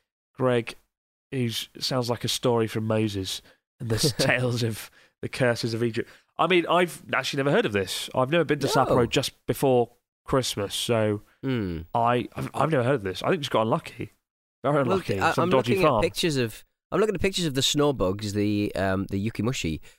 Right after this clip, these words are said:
Speaker 2: Um,
Speaker 1: That's
Speaker 2: they,
Speaker 1: crazy.
Speaker 2: I mean, b-,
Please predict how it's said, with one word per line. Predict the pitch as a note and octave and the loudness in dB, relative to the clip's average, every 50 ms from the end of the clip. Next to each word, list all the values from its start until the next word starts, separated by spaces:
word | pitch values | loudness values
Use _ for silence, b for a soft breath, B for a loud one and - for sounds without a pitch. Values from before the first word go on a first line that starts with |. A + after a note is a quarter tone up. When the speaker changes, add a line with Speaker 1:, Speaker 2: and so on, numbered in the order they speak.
| b b - | b b -2
Speaker 2:
Um, | D#3 E3+ F3+ F#3 G3 F#3+ F#3 - - - - | 0 2 2 2 2 0 -4 -10 -12 -12 -10
Speaker 1:
That's | F3+ - - | -8 -4 2
Speaker 2:
they, | - | 4
Speaker 1:
crazy. | - B3+ B3+ G#3+ A2+ G#2+ F#3+ F#2 G2 | 4 4 4 2 0 -2 -2 0 0
Speaker 2:
I | E3+ F#3 | 0 2
mean, | G3+ G#3+ A3+ G#3+ - - - _ _ - F3+ | 4 4 2 0 -2 -12 -20 _ _ -6 -4
b-, | E3+ E3 F#3+ | -2 0 0